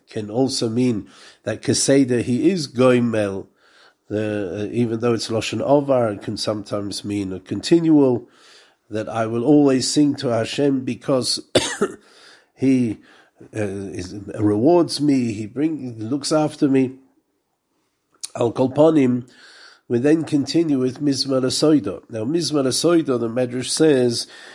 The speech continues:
is a Mizmor which La'asid Lovoi, the world will say, because La'asid Lovoi will be bottled all the Korbanos. There won't be a need for Korbanos because Mishum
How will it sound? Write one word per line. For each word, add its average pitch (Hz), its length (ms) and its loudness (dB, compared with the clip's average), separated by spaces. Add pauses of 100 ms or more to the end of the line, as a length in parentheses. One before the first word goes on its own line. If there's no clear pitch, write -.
(140)
is 120 480 -2
a - 180 -4
Mizmor 127 640 0
which 131 280 -4
La'asid 120 500 -2
Lovoi, 123 640 2 (560)
the 113 640 -2
world 123 460 2
will 127 160 0
say, 117 480 2 (400)
because 107 240 -8
La'asid 131 440 0
Lovoi 117 680 2
will 107 140 -12
be 104 140 -8
bottled 135 460 -2
all 139 200 4
the 120 140 0
Korbanos. 110 720 -6 (1040)
There 113 100 0
won't 127 240 2
be 120 140 2
a 113 40 0
need 131 460 2
for 113 420 -2
Korbanos 117 720 -6
because 110 360 -12
Mishum 110 560 -4